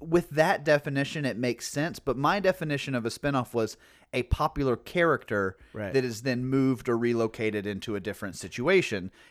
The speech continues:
Speaker 1: And so for those where it just takes the concept of a show
Speaker 2: Right.
Speaker 1: and puts it in a different city, I
Speaker 2: And now,
Speaker 1: didn't,
Speaker 2: now
Speaker 1: I
Speaker 2: I
Speaker 1: actually
Speaker 2: didn't
Speaker 1: eliminated all those.
Speaker 2: Okay, so I don't wanna give any of mine away.
Speaker 1: Right.
Speaker 2: Mine isn't something like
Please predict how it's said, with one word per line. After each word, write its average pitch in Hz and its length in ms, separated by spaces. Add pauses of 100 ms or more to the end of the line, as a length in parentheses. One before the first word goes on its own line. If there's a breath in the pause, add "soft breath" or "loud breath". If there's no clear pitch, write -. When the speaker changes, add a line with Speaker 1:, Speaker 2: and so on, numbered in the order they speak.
Speaker 1:
And 165 160
so 175 180
for 165 180
those 190 380
where 147 140
it 120 120
just - 220
takes 139 300
the 120 320
concept 139 720
of 135 140
a 131 60
show 139 560 (220 loud breath)
Speaker 2:
Right. 139 180
Speaker 1:
and 127 80
puts 165 220
it 147 100
in 143 140
a 135 60
different 123 500
city, 165 600 (520 soft breath)
I 160 80
Speaker 2:
And 165 80
now, 165 220
Speaker 1:
didn't, 147 200
Speaker 2:
now 156 80
Speaker 1:
I 175 40
Speaker 2:
I 180 40
Speaker 1:
actually 170 260
Speaker 2:
didn't 165 120
Speaker 1:
eliminated 123 440
all 82 180
those. 67 420
Speaker 2:
Okay, 143 300
so 139 520 (460 soft breath)
I 131 140
don't 165 140
wanna 180 180
give 151 300
any 139 160
of 127 100
mine 117 200
away. 107 500
Speaker 1:
Right. 90 280 (220)
Speaker 2:
Mine 190 400
isn't 175 580
something 151 600 (100)
like 120 400